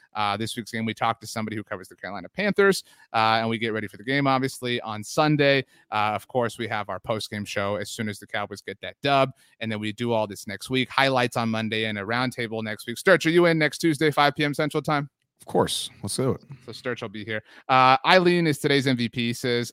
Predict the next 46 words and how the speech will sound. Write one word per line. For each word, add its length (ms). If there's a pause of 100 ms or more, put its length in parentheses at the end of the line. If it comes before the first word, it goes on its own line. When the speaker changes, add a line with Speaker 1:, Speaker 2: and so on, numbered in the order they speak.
Speaker 1:
"Oh 140
my 160
God, 220
R 80
J, 200
I 120
tweeted 280
about 220
that 140
friggin' 320
highlighter 440
during 200
the 100
game 220
on 100
Monday. 320 (160)
Speaker 2:
<laughs> 180
Speaker 1:
Drove 220
me 140
crazy." 440 (260)
I'm 200
telling 320
you, 140 (100)
I 140
won. 540 (340)
Th-, 100 (100)
he's 160
doing 280
it. 100
He 100
wants, 600 (120)
he 140
wants 340
it 100
to 80
be 200
a 60
thing. 380 (160)
He 200
really 240
does. 260 (420)
Um, 440
so, 400
um, 480
you 100
know, 200